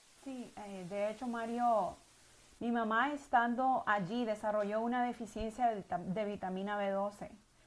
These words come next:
debido a que la alimentación que ella recibe ahí es una alimentación común y general como todas las demás reclusas. Ella necesita una dieta especial. De hecho, antes de que ella fuera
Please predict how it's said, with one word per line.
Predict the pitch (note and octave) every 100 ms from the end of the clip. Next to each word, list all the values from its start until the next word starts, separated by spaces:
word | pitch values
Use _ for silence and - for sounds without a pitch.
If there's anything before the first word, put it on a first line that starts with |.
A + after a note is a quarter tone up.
| -
debido | G#3 G#3+ A3+ B3
a | B3+ B3
que | G#3+
la | G3
alimentación | G3 G3 G3 F#3+ F#3+ G#3+ G#3+
que | B3+
ella | B3
recibe | A#3+ A#3+ A#3+ A#3+
ahí | B3 B3
es | A3 -
una | A3+ A3+
alimentación | A3+ G#3+ G3+ G3+ G#3+ G#3+
común | G#3+ G3+ G#3 A#3 A#3
y | G3+
general | G#3 G3 F3+ F#3 G3 G3
como | G#3 F#3 F3
todas | - G#3 A3 A3+
las | G#3+
demás | G#3 F#3+ G3
reclusas. | - F#3+ F#3 - - _ _ - - -
Ella | - A#3 B3 C4+
necesita | C4+ B3+ - A3 B3 G#3+
una | A3 G#3+
dieta | G#3+ G#3 G#3 G#3 G3+
especial. | G3+ - G3+ - G#3+ G3+
De | F#3+ A3 D4
hecho, | C4 A#3
antes | A3+ A#3+
de | A#3
que | A#3+
ella | A#3 A3+
fuera | A3+ G#3 G3+ F#3